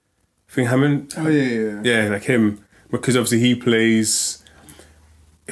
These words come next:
Speaker 1: I was about to say, is it the Trickster? Some sh-, some name like that. What's his name?
Speaker 2: Is that him?
Speaker 1: Yeah. What's he, is it called a Trickster?
Speaker 2: Yeah, yeah, yeah. I didn't even realise that was him.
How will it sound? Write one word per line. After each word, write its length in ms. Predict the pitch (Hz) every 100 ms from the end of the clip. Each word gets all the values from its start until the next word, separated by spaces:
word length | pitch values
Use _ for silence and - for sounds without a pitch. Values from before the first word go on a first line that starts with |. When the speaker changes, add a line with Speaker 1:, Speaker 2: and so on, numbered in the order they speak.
| 104 -
Speaker 1:
I 40 | 117
was 160 | -
about 140 | 95 139
to 40 |
say, 100 | 131
is 60 | 120
it 80 | 123
the 80 | 120
Trickster? 380 | 170 - 165 160
Some 140 | 147
sh-, 160 | - - -
some 180 | - 123
name 120 | 127 127
like 80 |
that. 120 | 127 139
What's 140 | 143
his 140 | 170
name? 280 | 143 107 92 -
Speaker 2:
Is 120 | 175 180
that 80 |
him? 200 | 254 269 - - _ _ - - _ _ -
Speaker 1:
Yeah. 280 | - 202 139 -
What's 160 | 143 -
he, 60 | - -
is 80 | 123
it 40 | 117
called 120 | 156
a 20 |
Trickster? 460 | 175 160 208 214 - - -
Speaker 2:
Yeah, 160 | 196 190
yeah, 160 | 180
yeah. 220 | 151 - - - _ 208
I 60 |
didn't 140 | 254 233
even 120 | 226
realise 280 | 220 214 208
that 140 | 196
was 120 | 202
him. 140 | 233